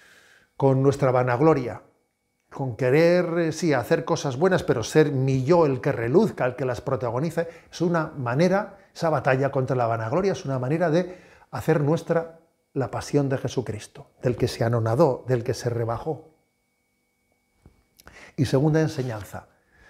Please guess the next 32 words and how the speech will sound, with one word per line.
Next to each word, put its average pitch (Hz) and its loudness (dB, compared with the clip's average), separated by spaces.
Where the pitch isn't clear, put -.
dice 123 2
también 127 4
el 127 4
Evangelio 117 0
que, - -6
dicho 127 -2
esto, 185 0
tomando 143 2
un 170 2
niño, 185 0
lo 117 -6
puso 147 4
en 135 4
medio 143 4
de 143 6
ellos, 143 -2
abrazó 110 -4
al 139 -2
niño 151 2
y 120 2
dijo, 110 -4
"El 139 4
que 131 -2
acoge 190 -2
a 185 2
un 151 0
niño 202 0
como 131 0
este 156 0
en 127 0
mi 123 -2
nombre, 208 0